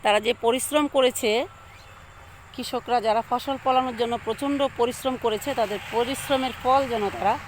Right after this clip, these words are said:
ঠিকঠাকভাবে তুলতে পারে, সেজন্য আপনারা সবাই, কারণ আমাদের মধ্যে যদি আমাদের কৃষকরা ভালো না থাকে, ভালো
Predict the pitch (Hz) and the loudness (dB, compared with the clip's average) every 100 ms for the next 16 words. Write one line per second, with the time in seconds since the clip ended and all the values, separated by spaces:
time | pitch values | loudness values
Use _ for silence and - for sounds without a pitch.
0 | - - - - 339 - 277 214 202 190 | -14 -16 -14 -2 -2 2 4 4 4 2
1 | 202 180 185 170 196 262 - 277 269 269 | -2 -4 -4 -2 -2 -4 -4 -4 -2 0
2 | 247 240 240 - 285 294 330 349 - - | 0 0 -4 0 2 4 2 -2 -14 -20
3 | - - - - - - 220 - 262 302 | -20 -20 -20 -20 -6 0 2 2 0 2
4 | 311 320 302 285 247 269 285 269 262 262 | 2 2 2 -2 -4 -4 2 4 4 0
5 | 277 - 285 - 330 311 277 247 226 214 | -4 -4 -2 2 2 4 4 6 4 4
6 | 202 220 240 220 208 | 0 -2 -2 2 2